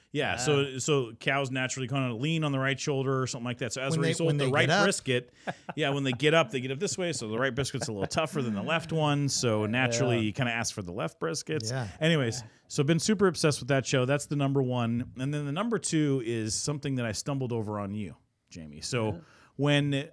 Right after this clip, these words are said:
Speaker 1: so I'll <laughs> read it here. It says, "When Jamie isn't working," all right, this is when Amy, Jamie isn't working in the virtual world, he can be found on his farm in Bainbridge Island,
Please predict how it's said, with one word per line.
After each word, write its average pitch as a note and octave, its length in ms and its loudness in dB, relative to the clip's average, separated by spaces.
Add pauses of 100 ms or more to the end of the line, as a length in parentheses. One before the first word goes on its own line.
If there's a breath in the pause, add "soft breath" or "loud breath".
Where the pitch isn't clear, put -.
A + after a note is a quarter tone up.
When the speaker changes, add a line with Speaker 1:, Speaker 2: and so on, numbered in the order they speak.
Speaker 1:
so D#3 180 -2
I'll D#3 80 4
<laughs> - 20 2
read A#2+ 220 2
it D3+ 180 2
here. A#2+ 200 0
It A2 60 -2
says, C3 260 -2
"When C3 240 0
Jamie G3+ 340 0
isn't F#3 280 -2
working," A#2+ 480 -4 (560)
all G2+ 80 -6
right, G2+ 240 -4
this B2 80 -6
is B2+ 60 -6
when C3+ 100 -4
Amy, F3 320 -2 (300 loud breath)
Jamie G3+ 260 0
isn't F3 220 -2
working B2 420 -4 (220 loud breath)
in C3 80 -6
the B2 60 -4
virtual B2+ 300 -2
world, B2 220 -2
he B2 80 -2
can C3 120 -4
be B2+ 100 -2
found D#3 280 -6
on D#3 60 -6
his A#2 100 -6
farm C3+ 380 -2
in A2 100 -4
Bainbridge C#3 440 -4
Island, A2 360 -2